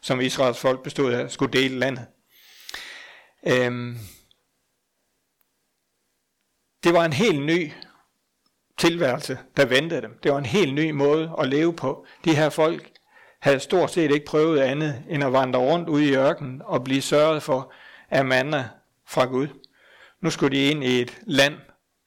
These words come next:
hvor de, øh, selv skulle tage ansvar for at få landet til at fungere. Øhm, og så en lille bonusinfo her. Jeg ved ikke, om I ved, der står, at det var landet, der flød med mælk og honning.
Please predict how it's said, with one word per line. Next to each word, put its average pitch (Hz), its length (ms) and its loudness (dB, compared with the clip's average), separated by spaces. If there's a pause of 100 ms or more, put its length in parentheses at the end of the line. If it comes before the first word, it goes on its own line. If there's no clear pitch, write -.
(580)
hvor 131 180 4
de, 120 280 0
øh, 117 180 -2 (200)
selv 170 300 0
skulle - 240 -4
tage 120 180 2
ansvar 120 560 -4 (360)
for 131 200 2
at 117 60 -4
få 127 120 -4
landet 123 360 -2 (280)
til 143 80 2
at 127 80 2
fungere. 127 440 -4 (1400)
Øhm, 123 600 -4 (100)
og 156 100 -4
så 175 80 -2
en 160 80 0
lille 160 340 4
bonusinfo 151 1120 -2
her. 127 240 2 (160)
Jeg 139 120 -2
ved 151 80 4
ikke, 147 120 2
om 131 80 -2
I 135 80 2
ved, 139 200 4
der 135 100 2
står, 147 220 4
at 127 160 0
det 143 120 0
var 131 120 4
landet, 139 380 2
der 135 80 -2
flød 147 460 0
med 120 180 -2
mælk 147 360 2
og 127 100 -4
honning. 139 480 -4